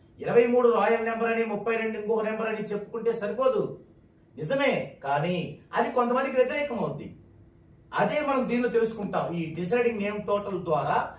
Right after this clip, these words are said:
ఎవరికి వ్యతిరేకమైంది, ఎవరికి ఫేవర్ అవుద్ది, ఆ నేమ్ టోటల్ ఇవ్వడం ద్వారా వారి యొక్క విధిరాత అనబడే ఆ యొక్క, ఆ,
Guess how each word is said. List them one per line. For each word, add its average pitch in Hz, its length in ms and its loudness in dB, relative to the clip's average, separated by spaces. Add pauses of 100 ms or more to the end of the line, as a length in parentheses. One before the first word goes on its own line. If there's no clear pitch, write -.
(280)
ఎవరికి 277 280 2
వ్యతిరేకమైంది, 170 1000 0 (220)
ఎవరికి - 340 2
ఫేవర్ 202 380 2
అవుద్ది, 165 600 0 (120)
ఆ 143 240 2
నేమ్ 262 320 2
టోటల్ 233 280 4
ఇవ్వడం 220 300 0
ద్వారా 175 540 2 (120)
వారి 180 180 6
యొక్క 185 180 0
విధిరాత 233 600 4
అనబడే 190 420 0
ఆ 165 180 4
యొక్క, 160 260 -2 (600)
ఆ, 139 340 -2